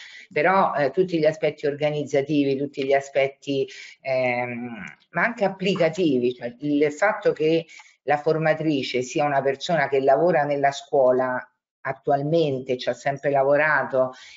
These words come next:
e concretamente fa quello che o fa fare o f-, o fa, perché lavoriamo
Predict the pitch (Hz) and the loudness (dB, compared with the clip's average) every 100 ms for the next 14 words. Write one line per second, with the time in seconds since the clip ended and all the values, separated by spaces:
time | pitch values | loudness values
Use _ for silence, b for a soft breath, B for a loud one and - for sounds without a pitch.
0 | B 147 - 202 202 202 185 180 170 185 | B -6 2 2 2 0 0 2 2 2
1 | 196 147 143 135 135 143 135 - 143 143 | 2 0 -2 -2 -2 -2 -4 -2 -2 0
2 | 127 127 131 143 139 - - 127 - 120 | 2 0 2 -2 -2 -8 -6 -6 -4 -6
3 | - 143 131 123 - 123 _ _ _ _ | -2 0 0 0 -4 -14 _ _ _ _
4 | _ _ 151 139 - 165 123 - - 131 | _ _ -4 -4 -2 -2 -2 -6 -4 -4
5 | 135 135 135 127 123 | -2 -2 -2 -4 -8